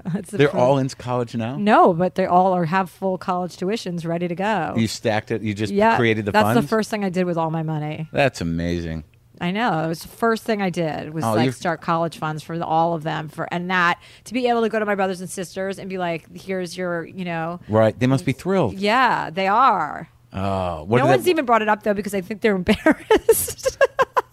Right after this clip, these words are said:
Speaker 2: Wha-, what's their, what do they do, most of them, outside of the
Speaker 1: My
Speaker 2: cook?
Speaker 1: sisters,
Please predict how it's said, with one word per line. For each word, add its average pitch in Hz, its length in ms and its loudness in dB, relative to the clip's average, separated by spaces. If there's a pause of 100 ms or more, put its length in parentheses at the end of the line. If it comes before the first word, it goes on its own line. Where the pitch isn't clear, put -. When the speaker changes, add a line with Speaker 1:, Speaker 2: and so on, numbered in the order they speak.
(100)
Speaker 2:
Wha-, 120 140 -6 (180)
what's 160 220 2
their, 151 120 4
what 131 220 2
do 127 60 0
they 127 120 6
do, 120 280 4
most 87 260 2
of 87 100 0
them, 87 140 2
outside 101 320 2
of 92 60 0
the 87 80 -2
Speaker 1:
My 247 140 4
Speaker 2:
cook? 107 120 6
Speaker 1:
sisters, 277 560 -6